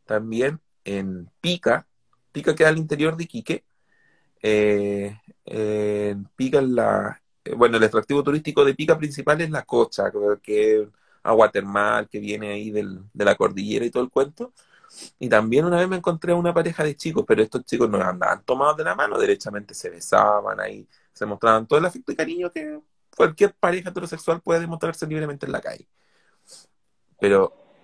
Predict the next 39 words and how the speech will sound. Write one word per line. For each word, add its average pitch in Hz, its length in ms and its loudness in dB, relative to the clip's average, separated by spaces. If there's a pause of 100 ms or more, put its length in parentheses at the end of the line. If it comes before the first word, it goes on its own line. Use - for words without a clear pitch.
(100)
yo 104 200 -4
me 156 100 -4
fijé 123 440 -4
que 110 80 0
había 98 260 2
un 113 200 -4
viejo 104 600 -2
que - 140 -14
los 104 140 -12
miraba 107 480 -6
horriblemente 123 1200 -10
feo 113 360 -2
a - 20 -4
los 127 220 -14
chicos, 151 380 -4
así - 220 -10
como, 113 400 -6 (800)
eh, - 440 -10 (120)
yo 110 240 4
ya 104 180 6
veía, 92 300 -2
yo 98 140 -10
dije, 92 160 -16
"Este - 160 -14
viejo, 85 320 -6
alguna - 380 -4
weá 165 240 -10
les 151 140 -12
va 117 120 -6
a 117 40 -8
decir 123 300 -10
a 123 60 -6
los 123 160 -14
chicos", 127 200 -4
porque 117 180 6
además 107 280 6
no 151 140 0
eran, 147 500 2 (420)
eh, 113 200 2